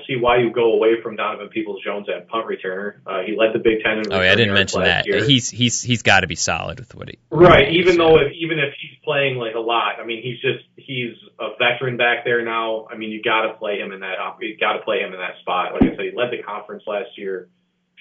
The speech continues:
Speaker 1: in average. I'm not sure if he led in yards, but I, I bet him he did if he led average.
Speaker 2: He, yeah, he
Speaker 1: Um,
Speaker 2: did, 'cause
Speaker 1: right,
Speaker 2: don't
Speaker 1: I
Speaker 2: forget,
Speaker 1: think he had a lot
Speaker 2: Michigan's
Speaker 1: of op-,
Speaker 2: defense
Speaker 1: forced a
Speaker 2: also
Speaker 1: lot of
Speaker 2: forced a lot of
Speaker 1: punts.
Speaker 2: punts, yeah.
Speaker 1: Right, so,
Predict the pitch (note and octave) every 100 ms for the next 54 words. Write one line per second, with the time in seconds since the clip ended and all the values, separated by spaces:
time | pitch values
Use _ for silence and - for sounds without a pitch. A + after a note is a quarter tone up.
0 | _ G#2+ G#2 F#2+ - A#2 G#2 F#2+ F#2 -
1 | A#2+ C#3+ C#3 C3 A#2+ A2 G2+ G2+ F2+ G2
2 | F#2 A2+ G2 F#2+ _ - G#2 - A2+ G#2
3 | G2 F2+ F#2 F#2 - G2 G2 F#2 F#2+ F#2
4 | E2+ E2 - _ - B2 - - A2+ F2+
5 | - G#2+ G2+ G2 F#2+ - F#2+ E2 - -
6 | - B2+ B2+ - G#2 D3 - A#2+ A#2 G2
7 | A#2 G#2+ G#2+ G2 - - _ _ _ _
8 | _ _ _ _ _ _ F#2 F#2 - -
9 | F#2+ F2+ F2+ E2+ E2 E2 - C#2 - -
10 | _ _ _ C3+ - - - D#3+ D3 B2+
11 | -